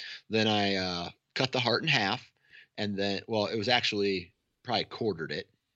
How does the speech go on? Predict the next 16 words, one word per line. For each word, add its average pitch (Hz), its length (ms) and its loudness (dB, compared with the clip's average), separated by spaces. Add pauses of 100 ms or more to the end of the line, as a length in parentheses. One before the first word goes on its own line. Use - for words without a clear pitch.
(360)
uh, 85 220 -14
quartered 90 360 -4
it, 85 160 -6 (300)
and 92 100 -4
I 95 60 2
sliced 127 480 2
them 110 140 0
into 95 720 0 (400)
not 120 280 0
necessarily 117 580 0
paper 113 500 0
thin, 82 420 -8 (280)
but 95 240 -4
really 117 760 2 (320)
thin 95 500 0
slices 92 880 -2